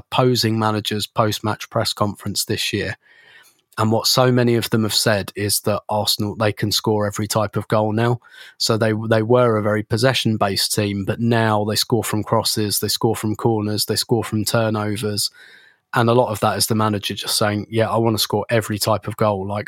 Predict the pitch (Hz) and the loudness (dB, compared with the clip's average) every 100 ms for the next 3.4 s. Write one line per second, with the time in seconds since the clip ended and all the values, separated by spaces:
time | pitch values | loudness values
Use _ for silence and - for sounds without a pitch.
0 | - 110 - 120 120 - - - 120 120 | -4 -4 -6 -8 -6 -6 -10 -4 2 4
1 | 120 117 - - 113 110 117 - 127 113 | 4 2 0 2 2 2 0 2 2 2
2 | 98 117 123 123 117 107 98 117 117 - | 2 0 2 2 2 0 0 -2 -2 -10
3 | - - _ 107 | -20 -20 _ -2